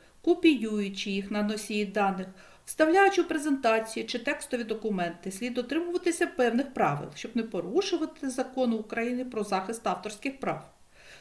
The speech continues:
По-перше, запитувати дозвіл на використання матеріалів у їх автора.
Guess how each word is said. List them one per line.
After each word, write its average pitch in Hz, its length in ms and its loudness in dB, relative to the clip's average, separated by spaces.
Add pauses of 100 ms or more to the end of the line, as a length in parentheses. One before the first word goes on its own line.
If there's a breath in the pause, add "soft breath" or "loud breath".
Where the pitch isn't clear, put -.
По-перше, - 540 0 (400 loud breath)
запитувати 285 680 0
дозвіл 262 420 4
на 226 80 4
використання 233 600 2
матеріалів 254 560 0 (120)
у 262 140 2
їх 269 180 2
автора. 156 480 0